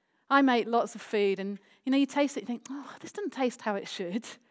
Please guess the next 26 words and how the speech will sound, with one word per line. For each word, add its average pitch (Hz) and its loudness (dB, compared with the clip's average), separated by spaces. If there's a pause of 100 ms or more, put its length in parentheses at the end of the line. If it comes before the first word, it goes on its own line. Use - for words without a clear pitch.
(320)
And 269 6
then 311 8
you 320 4
get 320 4
the 269 2
salt 262 4
and 247 0
you 247 0
sprinkle 330 -2
a 247 2
bit 294 2
of 220 4
salt 208 -2
on. 233 2 (1300)
And 254 0 (260)
wow, 302 4
the 190 -10
change 349 2
is 208 -8
massive. 254 -4 (640)
That's 359 -6
what 294 -4
God 320 0
is 302 -4
calling 311 0
us 240 -2